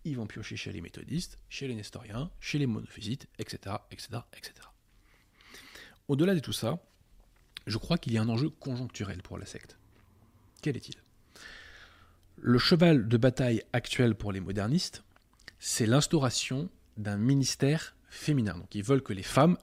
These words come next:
intègrent la hiérarchie de l'Église. Bergoglio, d'ailleurs, a nommé une femme, je crois, à la tête du Vatican, là, récemment. Bon. Donc, quelle est l'idée ?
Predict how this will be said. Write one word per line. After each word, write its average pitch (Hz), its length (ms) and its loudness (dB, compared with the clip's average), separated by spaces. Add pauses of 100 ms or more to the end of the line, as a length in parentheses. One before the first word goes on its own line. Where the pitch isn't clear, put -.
(100)
intègrent 135 440 2
la 104 160 0
hiérarchie 117 420 0
de 139 80 2
l'Église. 104 360 -2 (460)
Bergoglio, 104 400 -2
d'ailleurs, 120 320 2
a 113 60 -2
nommé 101 180 -4
une 101 80 -6
femme, 139 200 -4
je 101 80 -6
crois, 127 220 -6
à 117 60 0
la 104 40 -2
tête 123 180 -6
du 110 120 -4
Vatican, 101 380 -8
là, 73 100 -10
récemment. - 340 -16 (140)
Bon. - 80 -18 (2500)
Donc, 143 300 6
quelle 180 220 8
est - 20 8
l'idée ? 113 260 0